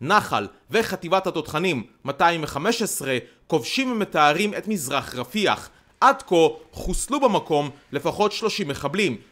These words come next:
התגלו עשרה פירי מנהרות, הלוחמים פושטים על תשתיות טרור ומשמידים תשתיות תת-קרקעיות, ככל הנראה בין הרצועה לסיני, למרות שזה לא פורסם במפורש.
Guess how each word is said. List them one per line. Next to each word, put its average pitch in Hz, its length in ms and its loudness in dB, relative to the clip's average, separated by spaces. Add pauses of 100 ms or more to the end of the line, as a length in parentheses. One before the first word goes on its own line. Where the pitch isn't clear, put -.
התגלו 185 600 2 (160)
עשרה 165 460 0
פירי 185 320 0
מנהרות, 170 600 2 (200)
הלוחמים 151 480 0
פושטים 185 540 -2 (280)
על 214 240 4
תשתיות 180 520 -2
טרור 190 400 6 (220)
ומשמידים 156 680 0 (220)
תשתיות 208 560 -2
תת-קרקעיות, 165 920 2 (300)
ככל 233 280 4
הנראה 160 400 6 (260)
בין 202 240 2
הרצועה 165 460 0
לסיני, 175 560 4 (220)
למרות 165 480 4 (140)
שזה 135 320 -2
לא 196 200 4
פורסם 196 460 0
במפורש. 156 760 2